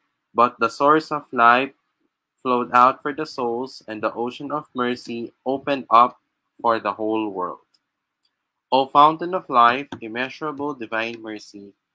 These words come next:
cover the whole world and empty yourself out upon us. O blood and water, which flowed out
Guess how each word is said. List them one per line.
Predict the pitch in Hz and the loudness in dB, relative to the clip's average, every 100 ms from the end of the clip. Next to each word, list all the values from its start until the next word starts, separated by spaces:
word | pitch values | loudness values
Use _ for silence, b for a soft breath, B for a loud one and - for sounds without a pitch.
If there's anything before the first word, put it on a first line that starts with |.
| _ _ | _ _
cover | 123 123 131 127 | 4 4 2 -4
the | 120 | -6
whole | 107 139 151 165 | -6 -4 -2 -2
world | 151 113 107 110 107 _ | -2 0 2 0 -4 _
and | 107 104 95 - _ | -6 -6 -8 -18 _
empty | 120 143 143 165 147 | -6 -6 -8 -8 -6
yourself | 143 - 120 120 - | -8 -4 -4 -4 -6
out | 104 104 107 | -6 -4 -6
upon | 101 - 98 95 | -12 -4 -6 -6
us. | 90 - - - _ _ _ _ _ _ _ _ _ _ _ _ _ _ | -12 -18 -18 -20 _ _ _ _ _ _ _ _ _ _ _ _ _ _
O | 147 180 | 4 6
blood | 139 139 143 123 | 6 8 8 6
and | 127 120 | -2 2
water, | 113 113 - 110 110 107 _ _ | 2 2 2 -2 -2 -6 _ _
which | 123 131 - - | -8 -8 -12 -4
flowed | 156 165 165 - | 0 0 -2 2
out | 127 131 | 4 4